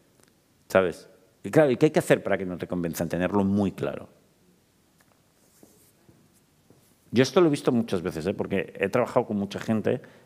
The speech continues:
ayudando. Sé que es difícil, ¿eh? Que tiene que ser un, esto una estrategia. Lo, lo otro que uno puede hacer es irse, ¿eh? También. Pero, eh, que esto muchas veces no nos vem-, no nos vamos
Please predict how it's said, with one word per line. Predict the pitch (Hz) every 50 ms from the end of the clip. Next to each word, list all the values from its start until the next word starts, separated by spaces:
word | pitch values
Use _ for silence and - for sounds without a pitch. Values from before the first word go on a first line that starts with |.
| - -
ayudando. | 107 101 95 92 98 101 110 113 76
Sé | - - - 123
que | - 165
es | 131
difícil, | 117 104 - 98 80 - 85 85 95
¿eh? | - 165 - - - - - -
Que | - 101
tiene | - 101 104 110
que | 120
ser | - - 127 113
un, | 113 113 110 110 104 - - - - -
esto | - 98 - - 123 120
una | 117 113 113 110
estrategia. | 101 - - 87 82 - 92 - - - - - - - - - -
Lo, | - 104 107 110 123 139 160 -
lo | 123 113
otro | 117 - 113 -
que | - 143
uno | 127 127 113
puede | 95 120 107
hacer | - - 131 151 - -
es | - - -
irse, | 117 - - - 82 80 87
¿eh? | 117 131 - - - - -
También. | - 85 85 95 104 92 80 - - - - - - - _ -
Pero, | 113 110 104 113 110 107 107 110 104 -
eh, | 110 107 107 107 107 107 104 104 104 101 98 98 98 98 95 92 87 92 92 90 90 87 87 87 - - - - -
que | 139
esto | - - 220
muchas | 214 202 190 - 156 127 113
veces | 123 - - 110 - 113
no | 117
nos | 123 131 123 -
vem-, | 110 123 120 113 104 -
no | - 113 113 120
nos | 127 113 117
vamos | 123 123 117 110 127 180 - - -